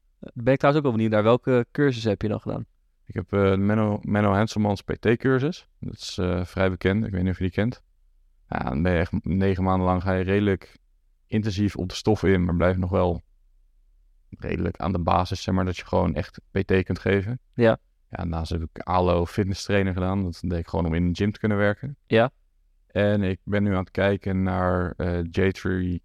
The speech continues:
Speaker 2: University van
Speaker 1: Ja.
Speaker 2: John Jewett.
Speaker 1: Ja.
Speaker 2: Dat is een, eh, pro bodybuilder die ook, eh, mee gaat doen aan de Mister Olympia.
Speaker 1: Ja.
Speaker 2: Ja, en dat is echt detailwerk, zeg maar. Daar ga je op, op alles in, ook op, eh, ja, de druk, zeg maar, binnen,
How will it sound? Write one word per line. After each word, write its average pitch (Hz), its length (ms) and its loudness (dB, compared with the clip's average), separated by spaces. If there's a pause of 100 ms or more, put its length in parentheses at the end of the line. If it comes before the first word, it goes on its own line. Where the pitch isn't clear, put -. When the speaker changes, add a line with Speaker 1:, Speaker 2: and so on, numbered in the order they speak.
(120)
Speaker 2:
University 104 640 -2 (120)
van - 180 -4
Speaker 1:
Ja. 113 100 6
Speaker 2:
John 92 160 2
Jewett. 104 640 -2
Speaker 1:
Ja. - 160 -4
Speaker 2:
Dat 135 160 -2
is - 120 -20
een, 87 160 -2
eh, 85 360 -2 (340)
pro 90 200 2
bodybuilder 92 540 2
die 90 140 2
ook, 87 220 -4
eh, 80 80 -2
mee 95 220 0
gaat 95 100 -4
doen 90 140 0
aan 90 100 0
de 92 60 0
Mister 92 280 -4
Olympia. 113 400 -2 (320)
Speaker 1:
Ja. 110 240 2 (360)
Speaker 2:
Ja, - 240 -10
en 98 100 -4
dat 95 180 -2
is 98 140 -8
echt - 500 -6 (360)
detailwerk, 92 800 2
zeg 90 140 -4
maar. 80 160 -2
Daar 87 80 -6
ga 92 160 -4
je 87 140 0
op, 85 120 -6
op - 180 -10
alles 95 260 0
in, 90 240 2
ook 82 140 -2
op, 87 160 -2 (120)
eh, 87 380 -2 (440)
ja, - 400 -8 (340)
de 92 220 -4
druk, 87 300 2
zeg 85 140 -2
maar, 90 140 2
binnen, 87 640 2